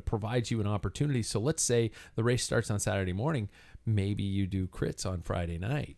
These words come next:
or something like that. 'Cause I remember specifically, like, for example, when I was in charge, w-, was helping with the Coeur d'Alene Fondo,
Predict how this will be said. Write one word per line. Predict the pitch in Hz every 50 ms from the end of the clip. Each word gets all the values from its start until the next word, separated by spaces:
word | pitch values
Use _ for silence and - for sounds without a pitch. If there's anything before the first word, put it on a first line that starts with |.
| - - -
or | - 95
something | - - - 95 - - 90 85
like | 82 78 78 80 -
that. | 90 80 73 - - -
'Cause | - - 151
I | 151
remember | 190 214 196 185 185 185 175
specifically, | 151 - - - 139 - - 214 202 208 180 - - 127 117
like, | 107 107 104 104
for | - - 113
example, | 107 - 120 117 117 - 123
when | 113 104 101
I | 104 104 104 107 - - - -
was | 131 123 117 113 107 104 104
in | 104 101 98
charge, | - - 104 110 110 107 - - - -
w-, | 113 113 113 110 - -
was | - 113 107 104 -
helping | - - 127 123 - 123 107 104
with | 95 87
the | - 101 92 98 - - -
Coeur | - - 67 65
d'Alene | - 101 104 104 120 147 156
Fondo, | - - 92 87 85 85 85 87 92